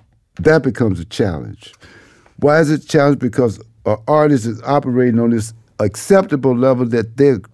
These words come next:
so good at this level. Everybody knows they're good. I, I'm not questioning that. What I'm questioning is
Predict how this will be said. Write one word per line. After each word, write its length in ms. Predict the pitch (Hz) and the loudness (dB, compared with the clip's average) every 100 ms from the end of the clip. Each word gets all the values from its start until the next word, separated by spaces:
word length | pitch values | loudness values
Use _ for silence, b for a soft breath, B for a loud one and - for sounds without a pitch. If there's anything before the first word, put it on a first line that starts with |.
| _ _ - | _ _ -20
so 320 | - - 175 | -10 0 0
good 360 | 147 120 156 139 | 0 2 2 2
at 120 | 131 | 0
this 140 | 110 | -4
level. 300 | 107 117 131 | -2 0 2
Everybody 360 | 139 143 139 117 | 2 2 0 0
knows 200 | 110 104 | 0 0
they're 100 | 104 | -2
good. 220 | 98 104 | -2 -4
I, 140 | 110 110 113 | -2 -4 -2
I'm 120 | 117 | -2
not 220 | 160 208 - | 0 -2 -2
questioning 720 | 208 190 - 98 85 82 80 | -2 -2 -4 -8 -6 -6 -6
that. 240 | 82 69 _ - _ b b b b b b | -8 -12 _ -20 _ b b b b b b
What 200 | 101 117 | 0 2
I'm 200 | 156 202 | 4 2
questioning 720 | 160 135 107 107 90 85 80 - | 2 0 0 -2 -4 -4 -6 -8
is 460 | 82 71 80 - | -8 -8 -12 -16